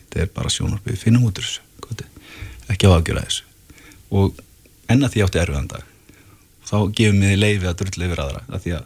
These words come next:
það gerist bara, eh, við þekkjum það, og of mikið því miður. Og þá er það þetta bara inn í herbergi með hana, „Hugsaðu um hvað þú gerðir.“ Og krakkinn getur ekkert hugsað um hvað hann gerir.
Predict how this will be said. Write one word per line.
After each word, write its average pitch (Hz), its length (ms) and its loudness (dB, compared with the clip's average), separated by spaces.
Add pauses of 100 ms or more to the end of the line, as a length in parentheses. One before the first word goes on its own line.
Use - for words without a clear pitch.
það 95 180 -2
gerist 98 340 0
bara, 143 200 -6 (320)
eh, - 200 -8
við - 220 -6
þekkjum 85 340 -2
það, 127 120 -6 (200)
og 82 240 -2
of 120 160 4
mikið 101 340 2
því 101 100 2
miður. 92 300 0 (600)
Og 101 260 2 (120)
þá - 100 -4 (140)
er 113 60 0
það 98 160 2
þetta 85 160 -4
bara - 140 -6 (100)
inn 139 260 4
í 135 80 0
herbergi 139 480 -2
með 73 220 -6
hana, - 180 -18 (360)
„Hugsaðu 135 360 0
um 156 80 0
hvað 98 220 -2
þú 90 40 -10
gerðir.“ - 300 -8 (680)
Og - 80 -20
krakkinn - 480 -10
getur - 340 -6
ekkert 85 200 -10
hugsað - 280 -8
um 90 40 -4
hvað 82 140 -6
hann 82 100 -6
gerir. - 280 -8